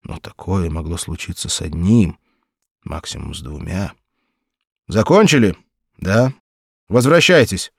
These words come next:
"А вы?" "Я ещё останусь. Возвращайтесь", — повторил он нетерпеливо.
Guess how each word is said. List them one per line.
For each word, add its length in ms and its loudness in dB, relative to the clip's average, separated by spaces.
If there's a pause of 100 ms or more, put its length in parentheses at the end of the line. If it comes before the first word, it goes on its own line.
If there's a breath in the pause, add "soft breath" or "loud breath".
(640)
"А 100 0
вы?" 300 4 (460)
"Я 120 6
ещё 200 6
останусь. 720 2 (220 loud breath)
Возвращайтесь", — 1040 4 (320 soft breath)
повторил 500 -10
он 140 -10
нетерпеливо. 760 -14